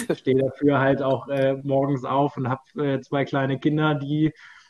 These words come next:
den Tag bunt machen und mich dann halt auf eine andere Art und Weise fordern.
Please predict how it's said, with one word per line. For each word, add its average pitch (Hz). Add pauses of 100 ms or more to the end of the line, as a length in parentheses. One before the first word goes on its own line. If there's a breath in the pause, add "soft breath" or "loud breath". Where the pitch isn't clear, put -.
den 135
Tag 143
bunt 156
machen 147
und 143
mich 143
dann 139
halt 135
auf 127
eine 135
andere 127
Art 110
und 110
Weise 107
fordern. 101